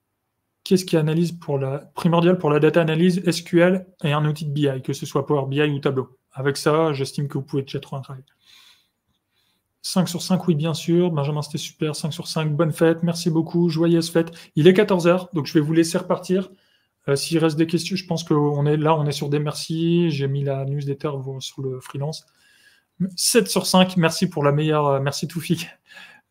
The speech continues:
Euh, donc c'est super. Merci beaucoup, euh, à tous d'être venus. Euh, je vous souhaite une très belle fin d'année, euh, une très bonne après-midi, un bon appétit pour ceux qui n'ont pas encore mangé. Moi, je vais aller manger aussi. Euh, comment profiter des cinquante euros, Tanguy ? Ah oui, alors je vous le remontre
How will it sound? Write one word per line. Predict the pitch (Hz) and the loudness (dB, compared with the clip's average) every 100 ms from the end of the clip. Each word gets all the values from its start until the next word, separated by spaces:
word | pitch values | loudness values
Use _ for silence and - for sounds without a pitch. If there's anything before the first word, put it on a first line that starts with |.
| 170 | 0
Euh, | 139 135 135 139 135 135 139 - | 2 2 2 0 -2 -2 -6 -4
donc | 143 139 | -4 -2
c'est | 175 | -2
super. | - 185 185 165 | -2 4 4 4
Merci | 160 185 208 | 2 2 2
beaucoup, | 202 214 233 240 175 | 2 2 0 0 4
euh, | 170 170 | 4 4
à | |
tous | 165 202 196 | 2 0 0
d'être | 175 160 | 0 2
venus. | 165 170 208 202 - | 4 4 4 2 -2
Euh, | 143 | -2
je | 135 | -2
vous | 160 | -6
souhaite | - 190 190 - _ _ - | -2 -2 -2 -6 _ _ -10
une | 135 - _ _ - | -10 -10 _ _ -4
très | 226 | 2
belle | 196 202 190 | 4 4 2
fin | 190 | 0
d'année, | 180 180 196 208 180 | 2 2 0 -2 -2
euh, | 147 143 | 0 0
une | 143 | -2
très | 143 180 | -2 0
bonne | 175 | 0
après-midi, | 175 175 165 190 | 0 -2 0 2
un | |
bon | 151 185 | 4 2
appétit | 180 185 190 | 2 0 -2
pour | 175 - | -6 -6
ceux | 180 | -8
qui | - | -6
n'ont | 151 | -6
pas | 165 | -6
encore | 156 156 | -4 -4
mangé. | 143 143 175 | -4 -2 0
Moi, | 160 | -2
je | 135 | -2
vais | 139 | -2
aller | 139 | -2
manger | 139 143 | -4 -6
aussi. | 139 165 170 - - - - _ - | -4 -8 -10 -20 -20 -20 -20 _ -4
Euh, | 135 139 - | 0 0 0
comment | 180 190 | 2 2
profiter | 190 185 202 | 2 -2 0
des | 170 | 0
cinquante | - 170 175 165 | -2 -4 -2 0
euros, | 180 196 | 2 2
Tanguy ? | 180 156 175 196 | 0 -2 -2 2
Ah | 175 180 | 4 4
oui, | 170 | 4
alors | 139 139 131 | 2 0 -2
je | |
vous | 131 | -4
le | 151 | 0
remontre | 147 160 190 185 | 2 4 2 0